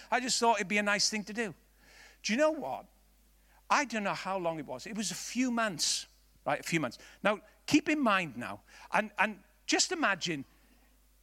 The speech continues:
the outcome, right? A few months later, I get a call from Newport Police Station, right? "We have in our possession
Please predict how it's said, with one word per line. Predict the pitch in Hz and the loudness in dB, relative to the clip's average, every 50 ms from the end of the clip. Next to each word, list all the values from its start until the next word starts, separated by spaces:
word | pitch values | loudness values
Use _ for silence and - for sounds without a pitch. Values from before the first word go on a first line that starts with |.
| _ _ _ _ _ _ _ _ _ _ _ _ _ _ _ _ _ _ _ _ _ _ _ _ - | _ _ _ _ _ _ _ _ _ _ _ _ _ _ _ _ _ _ _ _ _ _ _ _ -2
the | 127 180 214 | 2 4 4
outcome, | 143 208 202 - - - - - - - _ _ _ _ _ _ _ _ _ - | 4 4 0 -2 -4 -4 -4 -6 -6 -12 _ _ _ _ _ _ _ _ _ -4
right? | 117 143 196 - - _ _ _ _ - _ _ _ _ _ _ _ _ _ | -4 -4 -4 -4 -8 _ _ _ _ -20 _ _ _ _ _ _ _ _ _
A | - | 0
few | - - 349 415 | 4 4 4 4
months | 381 381 359 - | 2 2 0 2
later, | 247 247 240 240 220 - 156 - - - _ _ _ _ _ _ _ _ _ _ _ _ _ _ _ _ _ _ _ _ _ _ _ _ _ _ _ - | 2 2 0 0 0 -4 -6 -6 -6 -10 _ _ _ _ _ _ _ _ _ _ _ _ _ _ _ _ _ _ _ _ _ _ _ _ _ _ _ -2
I | 247 | 0
get | 220 269 240 | 2 0 0
a | |
call | - - - 254 254 240 | 0 2 4 4 4 4
from | - - 214 190 190 | 4 0 0 0 0
Newport | 196 196 - - 208 208 208 | 0 -2 0 0 -2 -2 -2
Police | - 220 226 233 208 | -4 -6 -4 -4 -4
Station, | - - 214 196 175 - - 131 - _ _ _ _ _ _ _ _ _ _ _ _ _ _ _ _ _ _ _ _ _ _ _ _ _ _ | -4 -4 -4 -4 -4 -6 -8 -8 -14 _ _ _ _ _ _ _ _ _ _ _ _ _ _ _ _ _ _ _ _ _ _ _ _ _ _
right? | 180 214 233 190 - _ _ _ _ _ _ _ _ _ _ _ _ _ _ _ _ _ _ _ _ _ _ _ _ _ _ _ _ _ _ _ _ _ _ _ _ | -2 -2 -2 -2 -4 _ _ _ _ _ _ _ _ _ _ _ _ _ _ _ _ _ _ _ _ _ _ _ _ _ _ _ _ _ _ _ _ _ _ _ _
"We | - 175 269 285 220 | 4 4 6 6 6
have | 202 220 190 180 190 180 - - - - _ _ _ _ _ _ _ _ _ _ _ _ _ _ _ _ _ _ _ _ _ _ - - _ | 4 2 2 2 0 -2 -6 -12 -18 -20 _ _ _ _ _ _ _ _ _ _ _ _ _ _ _ _ _ _ _ _ _ _ -18 -14 _
in | - 170 170 | -6 -2 0
our | 175 175 185 190 | 2 4 2 2
possession | 185 - 190 151 135 117 101 - - 107 101 | 0 -2 -6 -8 -8 -10 -8 -8 -10 -10 -12